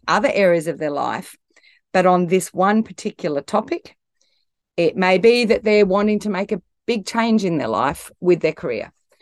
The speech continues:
They might want to go out of the industry they've known for the last fifteen, twenty years and jump into a whole different industry. But because it's so unfamiliar, uncomfortable, and they've got used to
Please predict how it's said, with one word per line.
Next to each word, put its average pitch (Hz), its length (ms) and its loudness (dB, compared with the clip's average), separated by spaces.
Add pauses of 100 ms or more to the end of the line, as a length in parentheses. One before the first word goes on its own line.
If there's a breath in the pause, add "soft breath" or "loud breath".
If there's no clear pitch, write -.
(260)
They 180 120 2
might 190 240 4
want 190 120 4
to 180 60 -2
go 175 240 4
out 202 240 0
of 220 60 0
the 214 140 0
industry 202 360 -2
they've 180 180 -2
known 165 320 -6
for 185 140 -10
the 151 100 -4
last 156 360 -2
fifteen, 202 420 -2
twenty 180 320 -4
years 151 460 -2
and 170 180 -8
jump 170 240 0
into 160 140 -8
a - 120 -10
whole 220 300 4
different 185 320 -2
industry. - 540 -8 (560 soft breath)
But 139 100 0
because 214 300 2
it's 233 140 0
so 202 380 2
unfamiliar, 196 1700 0 (380)
uncomfortable, 165 1200 -2
and 165 160 -6
they've 160 160 -2
got 175 220 -4
used 190 360 -6
to - 200 -16